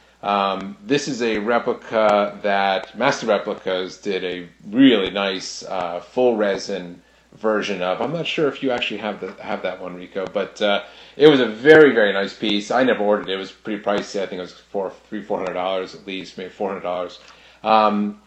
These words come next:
and I've always loved the, uh, the Stormtrooper blaster design, and it's such an iconic weapon from the original trilogy. Um, I did at one point, way back when, have a full resin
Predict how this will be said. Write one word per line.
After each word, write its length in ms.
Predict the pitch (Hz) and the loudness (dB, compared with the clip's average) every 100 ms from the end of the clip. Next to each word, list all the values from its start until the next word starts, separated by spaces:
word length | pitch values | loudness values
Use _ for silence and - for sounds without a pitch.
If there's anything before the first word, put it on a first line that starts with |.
| - | -4
and 100 | - | 4
I've 140 | 147 180 | 6 8
always 200 | 170 113 | 6 6
loved 840 | 131 143 127 110 98 87 - 98 | 4 6 6 4 0 -6 -20 -8
the, 360 | 104 98 95 95 | -4 -4 -2 -2
uh, 300 | 92 90 90 | 0 -2 -4
the 60 | 101 | -6
Stormtrooper 920 | 92 120 113 104 - _ - 110 107 | -2 0 -2 -6 -12 _ -8 -4 -2
blaster 640 | 104 104 101 - 104 98 | 2 4 2 0 0 0
design, 680 | 95 104 92 98 98 98 95 | 0 -6 -4 -2 0 -2 -4
and 200 | 90 87 | -6 -8
it's 220 | 92 90 | -8 -8
such 200 | - 107 | -4 -4
an 60 | 101 | -4
iconic 560 | 92 - 107 104 101 - | -6 -6 -4 -2 -2 0
weapon 320 | 95 - 95 | -2 -2 -10
from 180 | - 95 | -10 -10
the 80 | |
original 340 | 90 98 101 95 | -8 -8 -8 -8
trilogy. 560 | - 104 101 - 90 - - - - _ | -4 -4 -4 -8 -12 -14 -20 -20 -20 _
Um, 640 | 107 117 110 107 104 104 - - _ 120 | 2 4 4 2 0 -4 -8 -20 _ 2
I 80 | |
did 220 | - 185 233 | 6 8 10
at 60 | |
one 160 | 160 196 | 8 6
point, 380 | - 190 165 - - - - - - | 2 0 0 -6 -18 -20 -20 -16 0
way 120 | 135 | 4
back 220 | 135 117 | 6 6
when, 160 | 131 117 | 2 0
have 180 | - 113 | 0 0
a 140 | 104 | 0
full 360 | - - 196 185 | -2 4 4 6
resin 520 | 175 156 156 143 | 6 4 2 0